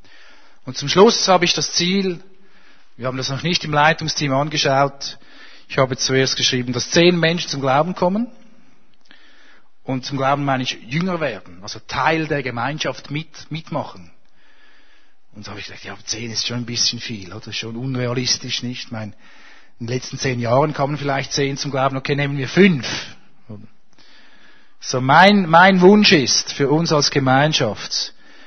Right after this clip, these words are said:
dass fünf Menschen Jesus finden und Teil der Gemeinschaft werden. Ist okay, fünf. Also wir, wir sprechen noch darüber, ob ich wieder unter- oder übertrieben habe. Zwei, ja, okay, das ist gut, wenn du sagst, zu viel, zu wenig. Dann kann ich als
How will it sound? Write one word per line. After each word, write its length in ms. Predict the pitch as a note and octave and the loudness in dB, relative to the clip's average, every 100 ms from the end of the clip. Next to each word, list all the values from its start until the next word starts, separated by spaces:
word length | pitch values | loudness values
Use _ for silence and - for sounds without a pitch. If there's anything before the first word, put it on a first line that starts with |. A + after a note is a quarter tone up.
| - - | -20 -6
dass 200 | B2 - | -2 0
fünf 360 | D#3+ F3+ D#3+ | 4 4 2
Menschen 420 | D3 D3 D#3 D3+ | -2 -2 -2 -2
Jesus 320 | C#3 C#3+ C3+ - | -2 -2 -2 -4
finden 640 | - C#3 D3+ D3+ D#3+ D#3+ - - - | -2 -4 -6 -8 -12 -14 -18 -20 -16
und 240 | - A#2 - | -14 -14 -8
Teil 520 | C3+ B2 C3 C#3 C#3 | -2 0 0 -2 -4
der 120 | B2 | -6
Gemeinschaft 680 | A#2 A2 G#2+ A#2 A#2 - - | -4 -6 -6 -8 -12 -14 -14
werden. 460 | G2 F2 - D#2+ - - - - - - | -14 -16 -18 -20 -20 -20 -20 -20 -20 -16
Ist 220 | B2 - A#2+ | -6 -6 -6
okay, 420 | B2 - E3 F3 | -8 0 0 0
fünf. 360 | B2 G2+ F#2+ | -4 -8 -10
Also 200 | A2 A#2 | -10 -10
wir, 80 | A2+ | -10
wir 100 | B2 | -6
sprechen 380 | B2 B2+ C3+ C3+ | -6 -6 -8 -8
noch 160 | B2+ - | -8 -8
darüber, 320 | A#2+ A#2 A2+ | -10 -8 -10
ob 60 | |
ich 160 | G#2+ - | -10 -10
wieder 200 | A#2 A#2+ | -8 -6
unter- 340 | B2 D#3+ D#3+ | -4 -2 -2
oder 160 | C#3 C3+ | -2 0
übertrieben 420 | D3 D#3 D#3 D3+ | -2 0 0 0
habe. 100 | C3 | -2
Zwei, 160 | - D#3 | 0 2
ja, 280 | C#3+ D3+ C#3 | 4 2 0
okay, 300 | C#3+ D#3+ C#3 | -2 -2 -2
das 80 | |
ist 60 | - | 2
gut, 180 | D#3 D3+ | 2 2
wenn 100 | C#3 | 0
du 140 | D3+ | 0
sagst, 320 | D#3 C#3+ - | 2 0 0
zu 80 | C3+ | -6
viel, 280 | C#3+ D#3+ B2+ | -4 -4 -4
zu 120 | D3+ | -2
wenig. 320 | D#3+ E3+ - - - - - - - | 0 0 -6 -14 -18 -18 -20 -20 -12
Dann 100 | B2+ | 0
kann 160 | D#3+ | 2
ich 220 | E3+ - D3 | 4 2 2
als 380 | C#3+ - - | -2 -6 -8